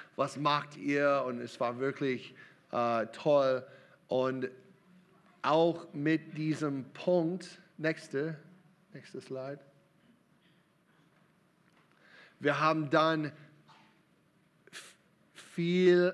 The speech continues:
Essen geteilt. Israelis, wir haben wirklich viel Lebensmittel gekauft und Leute beschenken.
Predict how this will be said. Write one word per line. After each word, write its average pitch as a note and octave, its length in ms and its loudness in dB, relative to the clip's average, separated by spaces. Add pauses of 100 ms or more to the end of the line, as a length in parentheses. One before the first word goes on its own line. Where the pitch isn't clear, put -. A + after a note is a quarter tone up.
(160)
Essen C#3+ 540 -2
geteilt. G2+ 600 -6 (800)
Israelis, D#3 800 2
wir C#3+ 120 0
haben C#3+ 260 0
wirklich D3 320 -2
viel F3 240 0
Lebensmittel D3 680 0
gekauft C#3+ 680 -2
und B2 400 -8 (320)
Leute B2+ 320 0
beschenken. A2+ 720 -6